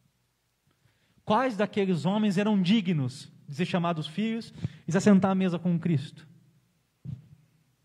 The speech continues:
O Pedro, que depois de alguns dias, alguns dias, algumas horas,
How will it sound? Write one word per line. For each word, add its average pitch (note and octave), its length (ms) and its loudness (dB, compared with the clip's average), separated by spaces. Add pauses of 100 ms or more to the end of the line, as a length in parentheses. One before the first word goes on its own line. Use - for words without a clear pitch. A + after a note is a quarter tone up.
O C3+ 80 0
Pedro, F3+ 440 2
que E3 140 -6
depois E3 480 0
de C3+ 140 -2
alguns E3 300 0
dias, D#3 480 0
alguns C3+ 220 0
dias, A2+ 200 -8
algumas C#3 380 -2
horas, D#3+ 460 -2